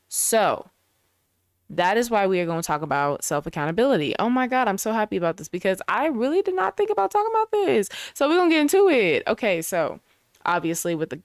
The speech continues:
given context, let's talk about it. So why is self-accountability important and necessary? Self-accountability is necessary because how do you grow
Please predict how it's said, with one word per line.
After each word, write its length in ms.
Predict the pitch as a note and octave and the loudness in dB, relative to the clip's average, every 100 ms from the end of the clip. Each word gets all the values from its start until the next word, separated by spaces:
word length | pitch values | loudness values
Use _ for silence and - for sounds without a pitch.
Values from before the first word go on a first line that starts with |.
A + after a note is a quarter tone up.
| _ - | _ -2
given 220 | D3 D3+ | -2 0
context, 640 | A3+ B3 B3 B3 B3 - - - | 0 0 0 0 0 -4 -10 -4
let's 220 | E3+ E3+ | -2 0
talk 220 | F3 D3 | -4 -4
about 200 | C#3+ B2+ | -2 -2
it. 180 | C3+ - _ - - - _ | -4 -10 _ -20 -20 -20 _
So 520 | - G#3+ F#3 C#3+ D#3 _ | -2 2 2 0 -4 _
why 320 | - D#3+ G#3+ A#3+ | -6 0 2 2
is 160 | A#3+ | 0
self-accountability 920 | G#3 G3+ F#3+ F#3 F3+ E3+ E3+ E3+ E3+ | 0 -2 -2 -2 0 0 0 0 -2
important 560 | D3+ D#3+ F3 B2 D#3 - | -4 -6 -4 -4 -4 -8
and 220 | D#3+ D#3 | -8 -4
necessary? 720 | E3 - D#3 D#3 C3+ A2+ F2 - _ _ _ | -6 -6 -10 -8 -8 -8 -12 -18 _ _ _
Self-accountability 1200 | - A#3+ C4 D4+ C4+ A#3+ G#3 G3 G3 F#3+ F3 E3+ | -4 -2 0 -2 0 0 0 0 0 0 -2 -4
is 180 | F3 D#3 | -4 -6
necessary 1120 | D#3 D3+ F3 F#3 E3+ D#3+ D3 D3 C#3+ D3+ G3 - _ _ _ - | -6 -4 -2 -2 -6 -6 -4 -4 -6 -8 -12 -20 _ _ _ -8
because 1200 | F#3 G#3 A#3+ G#3 G3+ G3 F#3+ F#3 F#3 F3+ F3+ - _ _ _ _ _ _ _ _ - | -6 -4 0 2 2 2 2 0 0 -2 -6 -12 _ _ _ _ _ _ _ _ -6
how 200 | G#3 A3+ | -2 0
do 60 | |
you 260 | A#3 A3 F#3 | 0 -2 -4
grow 760 | D#3+ E3+ F#3 G3+ G3 D#3 D3 | -10 -4 0 2 2 0 -2